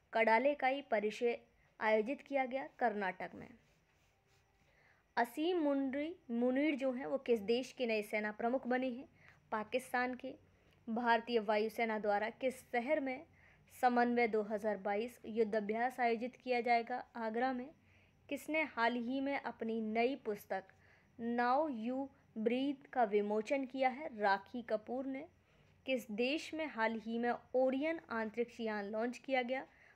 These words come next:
अमेरिका में। किस कंपनी जो भारतीय ने, भारतीय कंपनी ने Bisleri को सात हज़ार करोड़ रुपए में खरीदने की घोषणा की है? टाटा ने। हाल ही में सतहत्तर परसेंट, अ, जो स्वीकृति के साथ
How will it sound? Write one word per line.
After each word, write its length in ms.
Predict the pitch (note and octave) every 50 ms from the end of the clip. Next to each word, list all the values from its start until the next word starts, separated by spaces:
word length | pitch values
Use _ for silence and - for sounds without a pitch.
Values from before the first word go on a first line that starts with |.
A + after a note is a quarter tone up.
| _ _ -
अमेरिका 520 | A#3+ A#3+ A#3+ A3+ G#3 G3 F#3+ - G3+ F3+
में। 160 | F3 F3+ G3+ - _ _ _ _ _ _ _ _ _ _ _ -
किस 220 | - C#4 C4+ C#4 -
कंपनी 600 | - - C4+ C4+ C4+ C4+ C4 - D4+ D#4+ E4+ D#4
जो 120 | B3+ B3+
भारतीय 580 | G#3+ G#3 F#3 A3+ A3 A3 A3+ A#3 B3+ C4+ C#4 C#4
ने, 160 | C#4 D4 E4+ - _ _ -
भारतीय 420 | G#3+ A3+ A3+ A3 G#3+ G#3+ A3+ A3
कंपनी 440 | G#3 - G#3+ G#3+ A3 G#3+ A#3+ C4 C4+
ने 160 | C4+ C#4 C#4
Bisleri 640 | C4+ A3 G3+ G3 A#3 A#3+ A#3+ - - D4+ D#4 D#4+ E4 D#4+
को 160 | - D#4+ D#4
सात 400 | - - - A#3+ A3+ A3+ A3 -
हज़ार 280 | A3+ G#3+ A3+ A3 A3
करोड़ 360 | G#3+ - - G#3+ A3 A#3 B3+ B3+
रुपए 340 | C4 B3+ - C4+ C4+ B3+ -
में 180 | A#3 A3+ G#3+ G#3+
खरीदने 480 | - - A#3 A#3+ C4 A#3+ C#4 D4 D4+
की 120 | C4 B3+ A#3+
घोषणा 360 | G3+ G#3 G3+ G3+ - A3 G#3
की 180 | G3+ - A3 G#3+
है? 200 | G3 B3 D4+ - _ _ _ - - - - _ _ _ -
टाटा 320 | B3+ A3+ G3+ F#3 F#3 F3+
ने। 160 | E3+ - A3+ - _ _ _ _ _ _ _ _ _ _ _ _ _ _ _ _ _ _ _
हाल 240 | - A#3+ B3 C4
ही 220 | C#4 C#4 C#4 D4+ D#4
में 160 | D#4 E4+ F4+
सतहत्तर 560 | F4 - - C4 B3 B3+ B3+ - - D4+ D#4
परसेंट, 580 | D4+ - A3+ G#3+ - - - A3 A#3 C4+ C#4+ - - _ _ _ _ _ _ _ _ _ _ _ _ _ -
अ, 200 | A#3+ A#3 G#3+ G#3
जो 160 | G#3 G3+ G#3+ G#3
स्वीकृति 680 | G#3 - - C#4 D4 C4+ - D#4 D#4 C4 - E4 E4
के 160 | D#4 C4+ A#3
साथ 240 | G#3 - A3 G3+ G#3